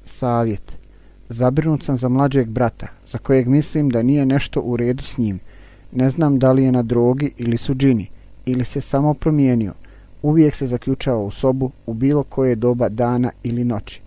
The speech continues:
Ne spava normalno i često je nervozan. Ponekad normalno priča, kao da je sve u redu. Ima osamnaest godina, a prije godinu dana sam imao puno problema s njim.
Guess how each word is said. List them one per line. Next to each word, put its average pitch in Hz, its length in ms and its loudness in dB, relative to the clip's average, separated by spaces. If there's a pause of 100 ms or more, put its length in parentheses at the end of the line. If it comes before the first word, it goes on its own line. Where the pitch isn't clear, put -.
(460)
Ne 135 200 2
spava 143 400 -2
normalno 101 580 -2 (180)
i - 80 -8
često 123 460 -2
je 127 60 2
nervozan. 127 560 0 (500)
Ponekad 156 440 0 (120)
normalno 135 600 2
priča, 104 520 -6 (120)
kao 139 220 0
da 135 120 0
je 123 60 2
sve 151 300 0
u 139 120 0
redu. 117 360 -2 (540)
Ima 156 360 4 (120)
osamnaest 135 580 2
godina, 104 480 2 (260)
a 113 80 -4
prije 120 300 0
godinu 151 420 4
dana 143 380 2
sam 131 300 -2
imao 135 280 0
puno 165 360 -4
problema 117 500 0
s - 120 -12
njim. 98 200 -6